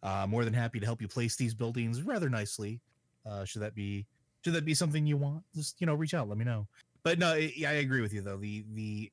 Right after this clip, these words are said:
and the interesting thing for me is that it's, it's not just a cohesive style. There are elements of, uh, current architecture, like you have your postmodernism, you have your modernism,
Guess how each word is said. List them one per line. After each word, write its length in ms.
and 140
the 80
interesting 320
thing 140
for 100
me 240
is 140
that 240
it's, 340
it's 180
not 180
just 180
a 40
cohesive 480
style. 600
There 240
are 120
elements 540
of, 560
uh, 160
current 300
architecture, 540
like 180
you 100
have 340
your 100
postmodernism, 880
you 60
have 140
your 100
modernism, 640